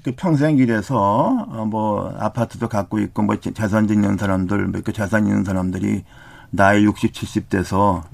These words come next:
흔히 지금 육십, 칠십 되는 사람은 좀, 좀 사는 사람들이 하면 공통적인 화제가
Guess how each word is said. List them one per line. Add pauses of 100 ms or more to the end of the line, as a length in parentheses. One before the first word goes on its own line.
(340)
흔히 (500)
지금
육십, (140)
칠십
되는
사람은
좀, (220)
좀
사는
사람들이
하면
공통적인
화제가